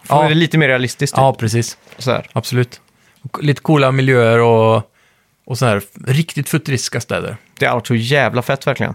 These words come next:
Speaker 2: Mm. Frågan är hur man får det riktigt kul med svävande fordon. Då får det ju inte vara flygplan, utan mer speeders kanske.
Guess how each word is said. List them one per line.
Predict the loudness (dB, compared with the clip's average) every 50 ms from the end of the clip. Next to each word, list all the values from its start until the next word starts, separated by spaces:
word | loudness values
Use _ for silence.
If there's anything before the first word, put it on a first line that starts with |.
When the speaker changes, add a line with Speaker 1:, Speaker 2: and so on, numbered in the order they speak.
| -8
Speaker 2:
Mm. | -6 -4 -4 -4 -4 -6 _ _ _ _
Frågan | 0 0 2 2 4 4
är | 4
hur | 2 2 2
man | 2 2 0 0 -2 _ _ _ _ _ _
får | -6 -2 0 0
det | 0 0
riktigt | -2 -4 -6 -6 -12 -12 -12 -10
kul | -2 0 2 2 2 2 2
med | 2 0 0 2
svävande | 0 -2 0 0 2 2 2 2 2 0 -2 -2 -2
fordon. | -2 -2 0 2 2 2 2
Då | 0 0
får | 0 2 2
det | 2
ju | 2
inte | 2 0 -2 0
vara | -2 -2
flygplan, | -2 0 -2 -2 -2 0 -2 -2
utan | -2 0 0 2
mer | 2 0
speeders | 0 -2 -6 -4 -2 -2 0 2 2 0 0 0 -4
kanske. | -8 -8 -8 -8 -10